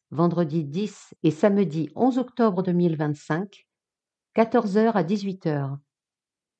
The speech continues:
I A double jeu. L'intelligence artificielle et moi, exposition virtuelle. Venez démystifier vos croyances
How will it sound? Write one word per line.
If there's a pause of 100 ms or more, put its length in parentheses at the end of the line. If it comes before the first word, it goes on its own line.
(200)
I
A (120)
double
jeu. (800)
L'intelligence
artificielle
et
moi, (240)
exposition
virtuelle. (1080)
Venez
démystifier
vos
croyances